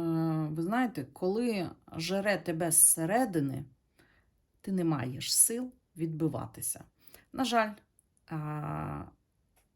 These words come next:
це називають розхитуванням човна, тому що щурам нудить.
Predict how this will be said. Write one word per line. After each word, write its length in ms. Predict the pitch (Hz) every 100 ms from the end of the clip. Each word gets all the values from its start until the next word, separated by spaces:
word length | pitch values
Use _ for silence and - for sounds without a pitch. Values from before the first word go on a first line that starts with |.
| _
це 180 | - 277
називають 640 | 269 220 202 190 190 185 -
розхитуванням 920 | 185 202 - 160 160 147 156 151 151
човна, 680 | 147 - 139 139 127 117 113 _ _
тому 220 | - 170
що 320 | 170 - 151 147
щурам 680 | - - 180 160 175 185 185 - -
нудить. 580 | 156 131 95 95 -